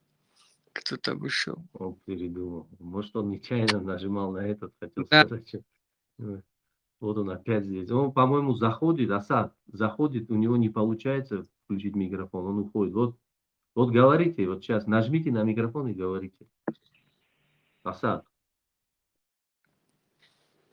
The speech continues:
Speaker 2: Может, у него звук отключен. Он заходит, выходит, думает, что
Speaker 1: Может,
Speaker 2: идет из-за меня. В
Speaker 1: проблемы со
Speaker 2: общем,
Speaker 1: зв-
Speaker 2: ладно.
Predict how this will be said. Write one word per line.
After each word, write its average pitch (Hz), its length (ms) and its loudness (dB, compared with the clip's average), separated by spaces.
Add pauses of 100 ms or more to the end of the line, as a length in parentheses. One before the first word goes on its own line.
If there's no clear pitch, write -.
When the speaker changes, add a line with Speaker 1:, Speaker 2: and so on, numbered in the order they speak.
(360)
Speaker 2:
Может, 107 220 -4
у 113 60 2
него 117 200 4
звук 107 260 -4
отключен. 90 580 -10 (240)
Он 92 180 -10
заходит, 92 420 -8
выходит, 85 480 -10
думает, 85 300 -14 (600)
что 185 100 -10
Speaker 1:
Может, 147 340 4
Speaker 2:
идет 95 180 -10
из-за 85 240 0 (100)
меня. 87 140 -8
В - 300 -20
Speaker 1:
проблемы 147 340 6
со - 140 2
Speaker 2:
общем, 127 120 2
Speaker 1:
зв- 131 80 4
Speaker 2:
ладно. 117 280 0